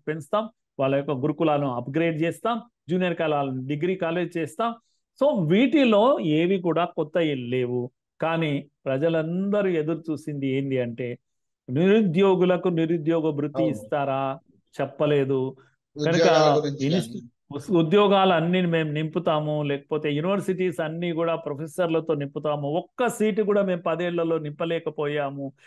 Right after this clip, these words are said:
Speaker 1: అతి తక్కువ, ఆ, వి-, విద్య, ఏమంటాము, అక్షరాస్యత ఉన్న రాష్ట్రం మనది.
Speaker 2: అవును.
Speaker 1: కింది నుంచి టేబుల్లో ఐదు, ఆ, డా-, బాటమ్ ఫైవ్ రా-, స్టేట్స్ లో పదేళ్లలో మనం అక్షరాస్యతను పెంచలేకపోయాం.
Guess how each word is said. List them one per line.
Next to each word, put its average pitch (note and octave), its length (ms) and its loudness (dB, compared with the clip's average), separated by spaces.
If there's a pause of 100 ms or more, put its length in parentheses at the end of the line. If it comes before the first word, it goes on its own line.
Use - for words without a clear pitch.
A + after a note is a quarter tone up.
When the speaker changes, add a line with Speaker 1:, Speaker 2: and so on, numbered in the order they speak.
(460)
Speaker 1:
అతి B3 600 2
తక్కువ, A3+ 400 2 (260)
ఆ, D#3+ 340 6
వి-, D3 260 0
విద్య, D#3+ 640 2 (220)
ఏమంటాము, D#3+ 440 0
అక్షరాస్యత F#3+ 840 0
ఉన్న E3 300 -2
రాష్ట్రం C#3 440 -6
మనది. A#2 240 -8 (560)
Speaker 2:
అవును. F#3+ 120 2
Speaker 1:
కింది A#3+ 180 4
నుంచి A3+ 280 2
టేబుల్లో F3+ 760 2
ఐదు, E3+ 460 0 (180)
ఆ, C#3 160 -2
డా-, C#3 360 -2
బాటమ్ F#3 500 -2
ఫైవ్ E3+ 440 -2
రా-, D3 160 -2
స్టేట్స్ E3 500 -6
లో G3+ 280 0 (440)
పదేళ్లలో G3+ 560 6
మనం F3 260 2
అక్షరాస్యతను E3+ 1000 0
పెంచలేకపోయాం. C#3 1040 -4